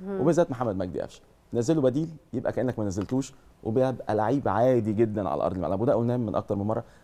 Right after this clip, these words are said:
Speaker 2: حتى لو طريقه اللعب أربعة، آه، اتنين تلاتة واحد اللي هي بتخدم على ظهور محمد مجدي قفشه كلاعب عشرة بيقدر يعمل حركيه هجوميه للنادي الاهلي، لو بديل بيبقى مفصول تماما، زيه زي محمد شريف. محمد شريف بعد هداف الدوري الموسم قبل الماضي،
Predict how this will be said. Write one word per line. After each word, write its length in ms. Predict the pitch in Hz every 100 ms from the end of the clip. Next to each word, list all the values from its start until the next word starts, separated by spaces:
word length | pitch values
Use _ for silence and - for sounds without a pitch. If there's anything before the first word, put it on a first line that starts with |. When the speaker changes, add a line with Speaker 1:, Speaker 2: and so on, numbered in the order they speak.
| _
Speaker 2:
حتى 340 | - 139 -
لو 100 | 113
طريقه 320 | 101 127 113 107
اللعب 200 | 113 104
أربعة، 320 | 98 110 98 - -
آه، 140 | 92
اتنين 200 | - 120
تلاتة 280 | 104 110 107
واحد 180 | 110 107
اللي 120 | 101
هي 80 | 117
بتخدم 680 | 104 - 123 110 95 117 151 - - _ -
على 160 | 101
ظهور 320 | 107 107 135 127
محمد 240 | 104 113
مجدي 240 | 107 101
قفشه 180 | 90 -
كلاعب 320 | - 104 110
عشرة 380 | 92 110 107 120 - _ _ -
بيقدر 360 | 107 90 110
يعمل 260 | 104 120 104
حركيه 540 | - 110 101 147 120
هجوميه 300 | 101 107 120
للنادي 380 | 104 110 92 107
الاهلي، 300 | 90 120 147 - - _ _ _ - -
لو 160 | 123
بديل 320 | 131 107 117 165 - _ _
بيبقى 220 | 127 135 101
مفصول 300 | 90 113 95
تماما، 280 | 67 50 50 _ _ _
زيه 120 | 110 180
زي 120 | 139
محمد 220 | 104 117
شريف. 320 | - 80 - -
محمد 140 | 180
شريف 200 | 170 156
بعد 160 | 127 104
هداف 240 | 107 117
الدوري 220 | 104 110 104
الموسم 300 | 104 104 90
قبل 200 | 101 98
الماضي، 320 | 101 113